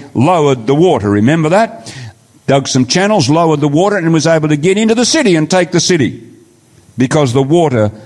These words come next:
had been lowered, dried up in that sense. Now, Cyrus was the king from the east. Persia is east of Babylon.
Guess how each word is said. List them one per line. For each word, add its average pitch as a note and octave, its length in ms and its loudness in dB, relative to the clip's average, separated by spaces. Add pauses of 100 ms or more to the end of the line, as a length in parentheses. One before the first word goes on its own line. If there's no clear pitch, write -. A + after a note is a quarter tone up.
(560)
had G#2+ 200 0
been G2+ 240 2
lowered, E2+ 360 0 (680)
dried F#2+ 360 0
up - 420 -6
in F2 140 2
that F2 160 -2
sense. - 440 -4 (520)
Now, D#3+ 220 -2 (760)
Cyrus E3 880 0
was D3+ 180 0
the D3 100 -2
king F3+ 340 -2
from F3+ 200 0
the G#3+ 80 2
east. A#3+ 460 -2 (240)
Persia E3+ 440 2
is E3 240 -2
east G#3 400 -2 (460)
of C3+ 320 0 (100)
Babylon. A#2+ 540 0